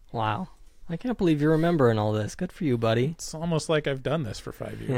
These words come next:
Speaker 1: Yeah. Well, I actually thought that would be a detriment to you. I thought you'd, uh, have so much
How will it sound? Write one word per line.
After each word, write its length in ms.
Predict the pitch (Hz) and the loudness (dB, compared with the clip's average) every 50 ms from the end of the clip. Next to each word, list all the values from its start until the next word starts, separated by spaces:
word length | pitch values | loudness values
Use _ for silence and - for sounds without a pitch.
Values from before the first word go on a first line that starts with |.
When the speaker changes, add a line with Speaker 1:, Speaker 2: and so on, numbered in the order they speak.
| - | 0
Speaker 1:
Yeah. 80 | - 170 - - - - - - - - - - - - - - - - | 0 -4 -6 -12 -20 -20 -20 -20 -20 -20 -20 -18 -16 -14 -14 -8 0 4
Well, 120 | 151 143 | 6 6
I 120 | 143 160 233 | 8 8 6
actually 260 | 214 - - 165 135 | 6 4 4 2 4
thought 180 | - 156 139 - | 4 4 4 6
that 120 | 143 131 | 6 6
would 100 | 131 127 | 6 4
be 100 | 117 123 | 4 2
a 60 | 117 117 | 0 2
detriment 500 | 120 143 190 - - 135 117 117 - - | 2 0 0 0 -2 -4 -4 -6 -6 -6
to 80 | - 123 | -2 -2
you. 60 | 113 | 0
I 60 | 127 | 0
thought 180 | - 196 160 131 | 2 0 2 2
you'd, 220 | 123 120 113 120 - - - - - | 2 0 0 -2 -6 -12 -16 -8 -4
uh, 200 | - 117 110 113 | -2 0 0 0
have 180 | 123 127 120 117 | 0 -2 -4 -4
so 220 | - - 143 135 135 | -2 0 2 4 4
much 460 | 131 131 123 - - - - - | 4 2 2 0 -6 -10 -12 -14